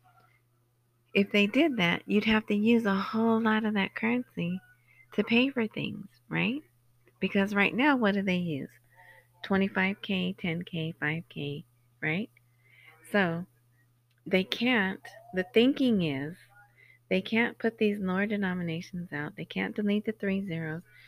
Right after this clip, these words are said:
without changing the rate. So many of us in dinar land, we equate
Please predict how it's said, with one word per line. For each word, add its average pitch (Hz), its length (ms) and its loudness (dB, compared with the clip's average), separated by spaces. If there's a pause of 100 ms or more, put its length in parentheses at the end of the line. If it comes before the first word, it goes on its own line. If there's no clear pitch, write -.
(160)
without 170 360 0
changing 160 420 -6
the 147 100 -10
rate. - 360 -12 (500)
So 185 160 2
many 190 440 0
of 233 120 -4
us 165 180 -2 (120)
in 180 160 -4
dinar 175 400 -2
land, 160 300 -4
we 170 240 -4
equate 262 760 -4